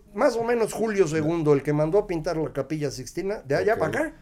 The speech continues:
Speaker 2: ¿Lo-,
Speaker 1: Eh,
Speaker 2: los
Speaker 1: son
Speaker 2: Borgia fueron antes?
Speaker 1: Antes, antes, antes.
Speaker 2: Ok.
Speaker 1: Tantito antes, pero antes.
Speaker 2: Bien entendido.
Speaker 1: Este, de Julio segundo, que es el, el último, el Papa Guerrero, el que pinta la,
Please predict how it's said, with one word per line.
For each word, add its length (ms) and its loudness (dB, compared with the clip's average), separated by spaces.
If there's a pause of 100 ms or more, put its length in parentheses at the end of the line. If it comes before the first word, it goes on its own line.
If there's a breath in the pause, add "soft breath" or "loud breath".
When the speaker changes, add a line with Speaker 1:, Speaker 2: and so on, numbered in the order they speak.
(600 loud breath)
Speaker 2:
¿Lo-, 140 -2
Speaker 1:
Eh, 180 2
Speaker 2:
los 100 2
Speaker 1:
son 120 2
Speaker 2:
Borgia 360 2
fueron 380 -4
antes? 360 -6
Speaker 1:
Antes, 360 2
antes, 220 -8
antes. 200 -4
Speaker 2:
Ok. 60 -18
Speaker 1:
Tantito 480 2
antes, 280 -2
pero 240 -4
antes. 320 -8
Speaker 2:
Bien 300 -4
entendido. 360 -2
Speaker 1:
Este, 180 0
de 80 4
Julio 320 2
segundo, 400 2
que 80 4
es 80 2
el, 180 0
el 160 0
último, 380 -2
el 80 -6
Papa 260 -2
Guerrero, 580 -4
el 80 -12
que 120 -14
pinta 340 -2
la, 160 -2